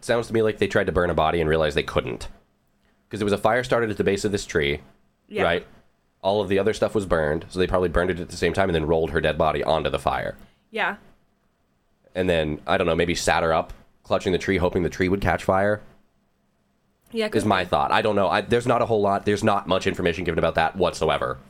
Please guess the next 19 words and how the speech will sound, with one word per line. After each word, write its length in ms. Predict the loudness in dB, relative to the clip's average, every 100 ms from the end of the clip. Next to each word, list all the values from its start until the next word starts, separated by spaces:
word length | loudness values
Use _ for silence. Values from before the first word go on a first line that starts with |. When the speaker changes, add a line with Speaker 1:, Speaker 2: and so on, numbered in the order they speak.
| -20 _ _ _ _ -20 -6
Speaker 2:
My 260 | -2 0 0
first 300 | -2 -2 -2
thought 320 | -2 -2 -4 -6
with 520 | -2 -2 -4 -10 -20 -20 _ _
just 320 | -6 -6 -4 -6
a 60 |
stomach 480 | -6 -2 -2 -2 -4
being 280 | -4 -2 -2
burned 480 | -2 -2 -2 -4 -4 -2
is, 520 | -2 -2 -6 -10 -10 -4
um, 600 | -2 -2 -4 -10 -14 -18 _ _ _ _ _ _ _ _ _ _ _ _ _ _ _ _
uh, 240 | -10 -8 -8
trying 340 | -4 -2 -4
to, 560 | -4 -2 -2 -4 -8 -12 -18 _ _ _
uh, 540 | -14 -12 -10 -12 -12 -12
get 200 | -6 -2
rid 160 | -2 -2
of 160 | -4
semen. 480 | -6 -4 -4 -8 -14